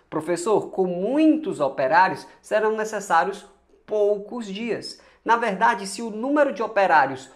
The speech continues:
dobra, professor, o número de dias para realizar uma obra cai pela metade. Assim, as grandezas número de operários e número de dias também são inversamente proporcionais.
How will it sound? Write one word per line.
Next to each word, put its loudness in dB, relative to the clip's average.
dobra, 2
professor, -6
o -6
número -2
de -10
dias -6
para 0
realizar 0
uma 0
obra 2
cai -2
pela -6
metade. -8
Assim, 0
as 2
grandezas 0
número -4
de -4
operários 0
e -8
número -2
de -10
dias -8
também 0
são -4
inversamente -4
proporcionais. -4